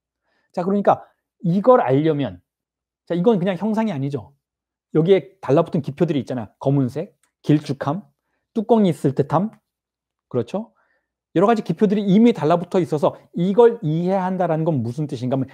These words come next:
여러분들이 기-, 이미 알고 있는 기표들의 체계 안으로 이 기표를 가지고 가서 적용시켜 본다라는 거예요. 그게 이해라는 거예요. 이해한다라는 것은 그렇게 이해해야만 하는 대상을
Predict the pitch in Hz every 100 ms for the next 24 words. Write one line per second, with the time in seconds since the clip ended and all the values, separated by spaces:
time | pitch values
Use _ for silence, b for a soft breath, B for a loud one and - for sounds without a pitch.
0 | B 147 175 214 214 214 - - 359 214
1 | 214 285 320 311 208 208 202 233 220 226
2 | 170 - 220 202 208 - 208 202 151 196
3 | B B - 214 269 262 196 - 202 208
4 | 131 131 160 175 123 - 233 277 _ _
5 | _ - 143 220 202 - 151 139 120 101
6 | 90 78 - - 156 214 220 - 151 160
7 | 147 175 127 101 87 73 76 _ _ _
8 | _ _ - _ _ _ b b b -
9 | 170 208 214 202 165 165 170 147 165 131
10 | 117 196 160 b b b - 165 208 208
11 | 202 202 - _ _ _ - 240 285 285
12 | 277 233 196 156 110 - 107 143